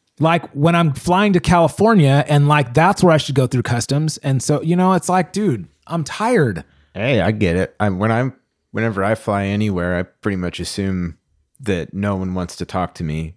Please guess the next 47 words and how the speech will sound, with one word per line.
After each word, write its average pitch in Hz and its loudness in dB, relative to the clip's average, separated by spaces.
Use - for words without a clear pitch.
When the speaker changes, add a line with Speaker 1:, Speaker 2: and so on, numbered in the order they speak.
Speaker 2:
and 95 -6
I 92 -4
don't 90 -8
wanna 85 -8
talk 87 -8
to 82 -12
anyone 73 -8
else. 76 -10
Speaker 1:
Yes. - -10
I 160 2
don't, 220 2
dude, 175 4
I'm 156 4
seriously, 156 4
I 135 6
don't 143 2
talk 135 4
to 131 0
people 120 2
that 104 -2
are - -2
sitting 120 0
right 107 -2
next 131 -2
to 160 -2
me. 165 0
I 123 -2
don't 117 -2
say 117 -4
a 101 -2
word. 95 -2
I 87 -2
put 92 -2
my 87 -12
headphones 131 0
on 160 2
and 90 -6
I 92 -2
do 98 0
my 92 -2
thing 92 -4
for - -10
the 78 -6
rest 90 -8
of - -14
the 85 -14
flight. 82 -12